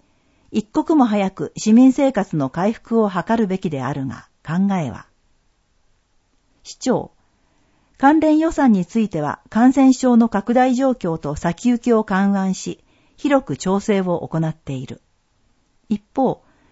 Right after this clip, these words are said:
国の地方創生臨時交付金などを活用し、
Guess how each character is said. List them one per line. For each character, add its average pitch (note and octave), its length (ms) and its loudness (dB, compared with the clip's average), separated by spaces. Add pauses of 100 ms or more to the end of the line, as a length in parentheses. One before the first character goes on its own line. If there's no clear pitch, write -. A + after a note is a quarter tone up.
(120)
国 C4+ 240 4
の D4 160 4
地 B3+ 200 -2
方 C4 240 4
創 A#3 240 2
生 B3 240 0
臨 A#3 180 6
時 A#3+ 120 0
交 B3 220 2
付 - 140 -8
金 A#3 200 4
な A#3+ 120 2
ど E3+ 180 -4
を B2 60 -6
活 - 320 -8
用 F3 220 -2
し、 - 240 -12